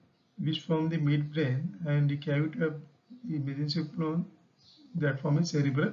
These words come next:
aqueduct of Sylvius. This is the rhombencephalon which divided into metencephalon and the myelencephalon.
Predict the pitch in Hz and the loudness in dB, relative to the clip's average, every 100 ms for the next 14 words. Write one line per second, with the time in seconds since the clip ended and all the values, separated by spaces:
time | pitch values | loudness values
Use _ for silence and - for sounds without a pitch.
0 | 185 147 - 131 127 - - - 147 - | 0 0 0 -2 -4 -6 -10 -6 -4 0
1 | 147 117 127 - - - _ _ _ _ | 0 0 -4 -8 -12 -16 _ _ _ _
2 | _ _ _ _ _ _ _ _ _ _ | _ _ _ _ _ _ _ _ _ _
3 | _ _ 180 - 202 196 175 170 196 208 | _ _ 4 8 10 12 10 10 8 8
4 | 185 208 160 151 185 - - 190 170 151 | 8 8 8 6 2 0 -8 0 2 4
5 | 165 175 175 175 151 151 170 170 175 180 | 6 8 6 4 2 4 6 6 4 4
6 | 175 170 208 247 - _ 156 151 151 147 | 6 6 4 0 -8 _ 2 4 4 2
7 | 143 123 - 131 | 0 -4 -6 -6